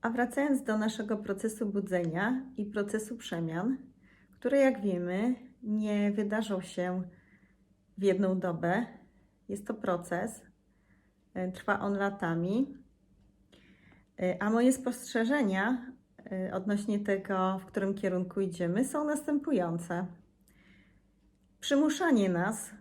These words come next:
do różnych rzeczy i medialny bełkot, e, tudzież bełkot polityków odnośnie sytuacji prawnej, przepisów prawa,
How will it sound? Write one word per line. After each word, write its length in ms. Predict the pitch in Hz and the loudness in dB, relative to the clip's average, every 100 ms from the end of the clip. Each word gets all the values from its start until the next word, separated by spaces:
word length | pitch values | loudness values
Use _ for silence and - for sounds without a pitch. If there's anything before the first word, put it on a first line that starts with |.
| - | -12
do 300 | 196 196 190 | -4 -2 0
różnych 340 | 196 190 196 180 | -2 -2 -4 -2
rzeczy 680 | 180 170 170 170 202 247 - | -2 -2 -4 -2 -2 -2 -6
i 500 | - 185 185 180 190 185 - - | -6 -2 -2 -2 -4 -6 -18 -10
medialny 560 | 190 190 208 202 202 202 | -4 0 2 4 4 2
bełkot, 680 | 202 196 185 - 175 214 - - _ _ _ _ _ _ _ _ - | 4 2 2 0 -2 -2 -6 -20 _ _ _ _ _ _ _ _ -12
e, 120 | 170 | -10
tudzież 640 | 175 180 175 185 180 - - | -8 -6 -2 -2 -2 -8 -8
bełkot 440 | 175 180 175 190 190 | -2 0 0 -2 -4
polityków 880 | 190 185 185 240 240 220 208 - _ _ - | -2 -2 0 -4 -2 -4 -6 -12 _ _ -4
odnośnie 400 | 202 220 226 240 | -2 2 2 0
sytuacji 640 | 220 196 - 202 202 - - | -2 -4 0 0 0 -8 0
prawnej, 800 | 233 240 170 170 175 247 285 - _ _ _ _ - | 4 4 2 0 2 2 -2 -10 _ _ _ _ -10
przepisów 580 | - 202 269 262 180 - | -2 -2 0 -2 -2 -2
prawa, 640 | 185 160 160 156 190 | -2 -2 -2 -2 -2